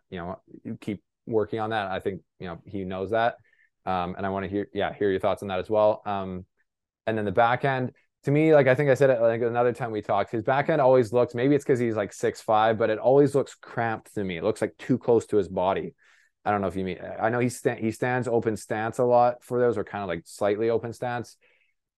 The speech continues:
So maybe, I don't know, maybe it's just the T V angle, but it, like, you know, when he's been playing good and when he's been winning, like, he was hitting his backhand really well recently. So, like, it didn't seem like a big liability.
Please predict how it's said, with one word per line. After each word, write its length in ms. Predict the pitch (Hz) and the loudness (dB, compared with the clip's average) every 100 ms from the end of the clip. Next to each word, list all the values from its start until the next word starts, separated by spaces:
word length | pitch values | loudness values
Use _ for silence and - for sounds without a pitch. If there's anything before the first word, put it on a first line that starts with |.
| _ | _
So 120 | - | 0
maybe, 300 | 117 117 117 | 2 4 2
I 120 | - 101 | 0 -2
don't 100 | 92 | -2
know, 100 | 90 | -4
maybe 220 | 101 107 | -2 -2
it's 80 | - | -2
just 160 | 107 | -6
the 80 | 107 | -6
T 160 | - 113 | -4 0
V 120 | 120 | 2
angle, 200 | 127 120 | 2 2
but 100 | 113 | 2
it, 140 | 117 | 4
like, 180 | 117 - _ | 2 2 _
you 120 | - | -10
know, 120 | 117 | -6
when 120 | 110 120 | -2 -2
he's 120 | 113 | -2
been 160 | 127 | -2
playing 400 | 113 170 170 147 | 0 2 2 2
good 380 | 117 139 123 110 - 113 | 4 6 6 2 -8 -6
and 120 | 113 | -4
when 80 | 117 | -4
he's 120 | 110 | -2
been 180 | 113 107 | 0 0
winning, 300 | 135 123 113 | 0 0 0
like, 260 | 101 95 _ | -2 -4 _
he 100 | 120 | -2
was 140 | 113 | -2
hitting 220 | - 135 113 | 2 2 2
his 100 | 98 | 2
backhand 440 | 113 107 107 98 | 2 2 -2 0
really 220 | 107 98 | 2 2
well 220 | 98 101 | 4 4
recently. 420 | 92 98 - 67 78 | 2 -2 -4 -12 -4
So, 140 | 101 | -2
like, 140 | 95 | 0
it 40 | 98 | 0
didn't 200 | 107 104 | -2 -4
seem 240 | - 107 | -8 -4
like 140 | 101 101 | -4 -2
a 60 | |
big 160 | 98 95 | -2 0
liability. 580 | 95 92 98 95 87 | 0 -2 -2 -2 -4